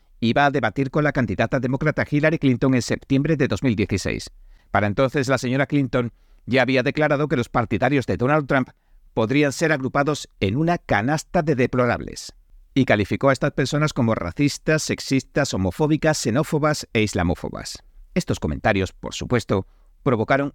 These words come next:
una reacción airada. En cuanto de Medeiros se enteró, predijo que el señor Trump iba a ganar porque, según dijo, "todos pensaban que la señora Clinton estaba loca".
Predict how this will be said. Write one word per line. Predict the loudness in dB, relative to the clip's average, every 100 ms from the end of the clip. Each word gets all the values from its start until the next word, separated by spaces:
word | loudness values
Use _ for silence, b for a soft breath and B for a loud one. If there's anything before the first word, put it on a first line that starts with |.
| -4
una | 0 2
reacción | 2 2 0 2 2
airada. | 4 2 0 -2 -20 _ -20 -20 -4
En | -2
cuanto | 0 0
de | 0
Medeiros | 2 2 0 0
se |
enteró, | 0 0 0 0 -6 -20 _
predijo | -4 0 0 0 -6 -4
que | -4
el | -2
señor | -2 0 0
Trump | 0 0 -4 -16 -4
iba | 0 0
a | 0
ganar | 0 0 -2
porque, | -4 -2 -4
según | -2 -2 0
dijo, | 0 0 -2 -4 -18 -20 -20 -20 -10 -2
"todos | 0 0
pensaban | -2 -2 0 0
que | 0 0
la | 0
señora | 0 0 2
Clinton | 2 2 2
estaba | 0 2 0
loca". | 0 -6